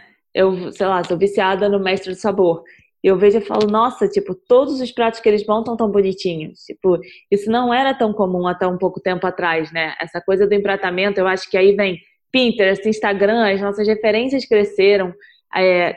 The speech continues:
tá cada dia mais fácil fazer coisa bonita, né? Eu acho que não só, eu acho que os pratos são consequência disso, mas as nossas casas, né? As nossas,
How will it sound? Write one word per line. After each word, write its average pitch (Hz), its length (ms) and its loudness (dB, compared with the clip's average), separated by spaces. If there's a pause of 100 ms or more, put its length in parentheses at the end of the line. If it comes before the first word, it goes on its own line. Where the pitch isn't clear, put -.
tá 196 120 -2
cada 226 340 0
dia 240 280 0
mais 233 260 -2
fácil 214 400 -4
fazer 214 220 2
coisa 214 240 2
bonita, 185 480 -2
né? 165 180 -2
Eu 165 80 0
acho 170 200 -6
que 190 80 -2
não 196 180 0
só, 190 420 -2 (420)
eu 180 120 0
acho 185 180 -4
que 208 60 0
os 214 100 0
pratos 208 500 -2
são 208 140 -4
consequência 208 560 0
disso, 233 320 -2
mas 185 160 -2
as 185 120 0
nossas 185 340 -4
casas, 180 580 -2
né? 185 240 0
As 170 120 -8
nossas, 180 340 -2